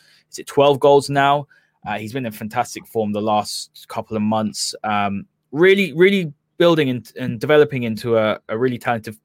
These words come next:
all-round footballer and not just a really good finisher.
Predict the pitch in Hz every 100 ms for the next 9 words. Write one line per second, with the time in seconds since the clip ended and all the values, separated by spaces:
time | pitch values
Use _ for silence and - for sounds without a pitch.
0 | - 151 143 120 107 - - 110 98 95
1 | _ _ - 117 110 110 - - 113 110
2 | 107 98 131 143 - 104 92